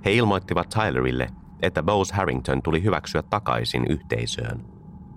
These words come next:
Tämä ei kuitenkaan estänyt Tyleria jatkamasta nuorukaisen kaltoinkohtelua. Hän haukkui Bosea jatkuvasti ja alkoi vaatia, että tämä söisi ateriansa lattialla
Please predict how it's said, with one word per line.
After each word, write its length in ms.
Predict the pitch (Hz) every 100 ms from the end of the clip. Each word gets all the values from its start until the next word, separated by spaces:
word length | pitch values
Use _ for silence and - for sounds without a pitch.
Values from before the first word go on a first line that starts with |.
| - - - -
Tämä 220 | 82 78
ei 80 | 69
kuitenkaan 480 | 80 87 80 78 73
estänyt 400 | 95 - 73 69
Tyleria 520 | 101 98 67 64 69
jatkamasta 580 | 85 101 - 62 62 69
nuorukaisen 640 | 90 78 71 64 67 71
kaltoinkohtelua. 1000 | 80 80 64 60 60 58 - 60 - - - - - - - - - - - -
Hän 160 | 101
haukkui 440 | 107 113 - 82 73
Bosea 420 | 90 78 71 67
jatkuvasti 720 | 78 - - 62 - - 58 - - - -
ja 80 | 87
alkoi 260 | 87 90 87
vaatia, 400 | 101 - 62 58
että 160 | -
tämä 240 | - 87 71
söisi 280 | 71 71 87
ateriansa 600 | 98 69 64 65 76 87
lattialla 640 | 90 - 117 - 57